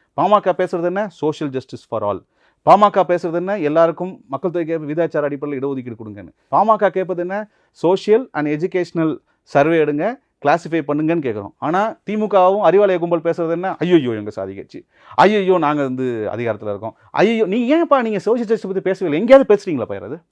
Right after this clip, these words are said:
உங்களுக்கு அவ்வளோ YouTube இருக்குது, அவ்வளோ ஊடகவியலாளர் இருக்காங்க, so called பத்திரிகையாளர் இருக்காங்க, ஆ, ஓ, நீங்க வந்து பொலிட்டிக்கல் அனலிஸ்ட்ன்றீங்க.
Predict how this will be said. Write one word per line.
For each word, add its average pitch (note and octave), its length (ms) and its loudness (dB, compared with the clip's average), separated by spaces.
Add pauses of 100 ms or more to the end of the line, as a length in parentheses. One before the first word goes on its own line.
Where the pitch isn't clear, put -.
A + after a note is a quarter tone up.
உங்களுக்கு B2 500 -2
அவ்வளோ A#2 40 -6
YouTube F#3+ 340 -4
இருக்குது, F#3 320 -4 (100)
அவ்வளோ A#2 360 -2
ஊடகவியலாளர் F#3+ 300 0
இருக்காங்க, F3+ 400 -6
so C#3 240 -4
called B2+ 200 0
பத்திரிகையாளர் F#3+ 500 0
இருக்காங்க, F3+ 300 -6
ஆ, B2+ 420 0
ஓ, A#2+ 220 -6
நீங்க B2 200 -6
வந்து C3 280 -6 (300)
பொலிட்டிக்கல் C#3+ 440 2
அனலிஸ்ட்ன்றீங்க. G3+ 760 0